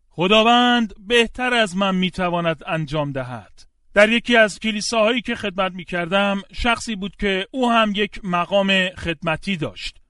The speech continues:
و به من صدمه بزرگی زد که بسیار باعث زحمت من شد. اولین عکس‌العمل من این بود که با او برخورد کنم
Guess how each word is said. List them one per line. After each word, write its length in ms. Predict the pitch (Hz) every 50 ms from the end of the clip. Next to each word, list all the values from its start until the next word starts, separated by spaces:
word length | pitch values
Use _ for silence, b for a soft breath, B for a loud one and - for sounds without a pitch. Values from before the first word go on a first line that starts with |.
| _ _ _ _ _ -
و 80 | 220 214
به 120 | 220 214
من 280 | 214 220 220 220 220 220 - -
صدمه 840 | - - 202 190 180 185 180 190 214 208 190 202 196 190 185 175
بزرگی 580 | - 151 151 160 160 139 180 214 196 170 185 190
زد 320 | 165 165 185 180 175 165 - _ _ _ _ _ _ -
که 140 | - 233
بسیار 680 | 175 175 233 240 233 - - - 226 233 247 254 240 208
باعث 460 | 175 190 196 196 208 233 220 - 226
زحمت 600 | 220 196 160 185 185 175 165 170 196 208 - -
من 320 | 180 175 185 214 226 226 208
شد. 260 | - - 117 92 _ - - - _ _ _ _ - -
اولین 400 | 165 185 202 214 233 254 254 240
عکس‌العمل 600 | 226 220 - - 226 226 220 220 240 240 226 220
من 200 | 220 220 226 226
این 160 | 226 220 214
بود 180 | 208 214 -
که 340 | - - 214 202 190 185 175 165
با 140 | 151 170 180
او 200 | 190 240 220 196
برخورد 520 | 185 185 180 175 - - 208 226 202 -
کنم 380 | - 202 202 202 196 185 175